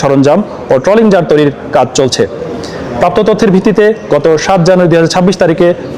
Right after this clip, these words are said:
বুধবার সন্ধ্যা ছয়টায় কোস্ট গার্ড বেস চট্টগ্রাম কর্তৃক উক্ত এলাকায় একটি বিশেষ অভিযান পরিচালনা করা হয়। অভিযান চলাকালীন উক্ত ফ্যাক্টরিতে তল্লাশি চালিয়ে প্রায় ছত্রিশ লক্ষ টাকা মূল্যের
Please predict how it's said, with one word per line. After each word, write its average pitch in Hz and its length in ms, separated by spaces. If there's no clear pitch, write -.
বুধবার 156 300
সন্ধ্যা 147 240
ছয়টায় 175 400
কোস্ট 135 240
গার্ড 131 180
বেস 131 220
চট্টগ্রাম 131 380
কর্তৃক 147 260
উক্ত 196 140
এলাকায় 190 260
একটি 160 220
বিশেষ 190 180
অভিযান 156 240
পরিচালনা 131 400
করা 110 180
হয়। 117 160
অভিযান 208 300
চলাকালীন 202 460
উক্ত 170 220
ফ্যাক্টরিতে 180 380
তল্লাশি 190 360
চালিয়ে 156 300
প্রায় 139 180
ছত্রিশ 208 400
লক্ষ 180 140
টাকা 156 220
মূল্যের 139 240